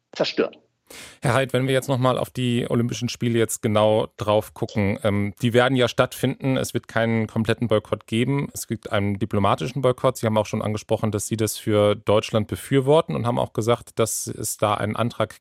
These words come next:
Speaker 2: geben soll, den Sie da auf den Weg bringen sollen, aber dass es da Schwierigkeiten gibt. Woran hakt es denn in der neuen Koalition?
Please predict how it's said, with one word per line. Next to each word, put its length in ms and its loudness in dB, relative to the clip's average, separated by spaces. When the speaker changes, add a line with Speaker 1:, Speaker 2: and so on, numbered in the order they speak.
Speaker 2:
geben 560 0
soll, 280 2
den 160 -2
Sie 100 -6
da 80 2
auf 100 -4
den 160 -4
Weg 160 -2
bringen 240 -4
sollen, 260 2
aber 160 2
dass 160 2
es 80 -6
da 100 2
Schwierigkeiten 540 -2
gibt. 140 -4
Woran 240 0
hakt 180 -2
es 120 -4
denn 160 2
in 160 0
der 220 4
neuen 340 2
Koalition? 600 -2